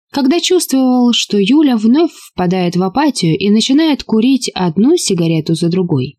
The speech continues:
"Спину держи прямо. С людьми говори повелительным тоном и старайся побольше находиться на солнце. Помогает". И Юля старалась сделать всё так, как советовал Крымов.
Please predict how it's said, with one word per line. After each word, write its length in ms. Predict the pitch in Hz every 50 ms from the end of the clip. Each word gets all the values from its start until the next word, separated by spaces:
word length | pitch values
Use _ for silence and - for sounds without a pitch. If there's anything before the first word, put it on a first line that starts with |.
| _ _ _ _
"Спину 460 | _ - - - - 285 294 240 196
держи 320 | 170 170 165 156 160 170 160
прямо. 480 | - 196 214 208 180 143 139 143 147 - _ _ _ _ _ _
С 140 | - - 214
людьми 440 | 220 233 226 202 254 294 339 339
говори 540 | 262 220 196 185 165 156 151 147 151 151 _ _
повелительным 680 | - 170 165 170 175 190 220 226 - 262 254 262 269 269
тоном 480 | - - 156 147 143 143 - 160 165 - _ _ _ _
и 120 | - 233
старайся 480 | 220 - 277 269 285 285 269 - 269 254
побольше 480 | - - 233 254 214 160 151 - 175
находиться 540 | 165 170 165 - 185 185 220 202 196 - 190
на 120 | 190 202
солнце. 580 | 196 - - 147 135 135 139 - - - 147 143 - _ _ _ _ _
Помогает". 680 | - 202 208 226 254 269 240 214 165 139 147 - - - _ _ _ _ _ _
И 100 | _ 269
Юля 300 | 285 285 339 392 349 311
старалась 560 | 247 - - 240 226 226 233 226 214 208 202 190
сделать 340 | 175 196 202 196 190 180
всё 280 | - - - - 196 185
так, 400 | 185 - 285 320 311 - - -
как 200 | _ - 180 -
советовал 640 | - - 190 180 170 202 208 202 196 180 180 185 180
Крымов. 480 | - - 202 208 196 165 147 135 143